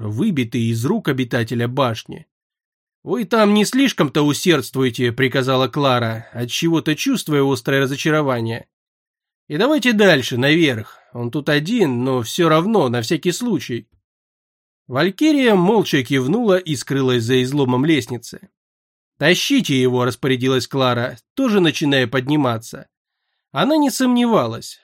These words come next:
больше в одинокой башне никого нет и быть не может. Первый и второй этажи башни оказались нежилыми. За немногочисленными дверьми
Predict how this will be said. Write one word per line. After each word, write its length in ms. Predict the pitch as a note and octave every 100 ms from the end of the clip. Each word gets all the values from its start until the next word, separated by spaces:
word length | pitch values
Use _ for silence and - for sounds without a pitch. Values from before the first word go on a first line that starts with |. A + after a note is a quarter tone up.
| -
больше 500 | G#2+ D#3+ A3+ - D3
в 60 |
одинокой 460 | C3+ C#3 D#3+ C#3+ C3
башне 520 | A#2+ G#3+ G#3+ - F3
никого 440 | C#3+ C3 C#3+ C#3+
нет 420 | C3+ F3 C4+ - -
и 200 | - D#3
быть 420 | D3+ B2+ B3 F3 C3+
не 180 | C3
может. 500 | B2+ B2 A#2 A#2 - _ _ _ _ _ _ _ _
Первый 420 | - C4+ D4 B3+ A#3+
и 200 | - G3
второй 420 | - G3 A3+ F#3+
этажи 440 | E3+ E3+ E3 F3+ C#3+
башни 480 | A#2+ B3+ A3+ E3+
оказались 560 | C#3+ B2+ G3+ B3 A#3 F#3
нежилыми. 720 | G#3 G3+ B3+ A3+ C3 A2+ - _ _ _ _
За 260 | C3+ A2+ D3
немногочисленными 1040 | D#3+ F3 D#3+ F#3 - D4 - G3 E3+ D#3
дверьми 580 | C#3 D3 D3+ A#3 C#4 A#3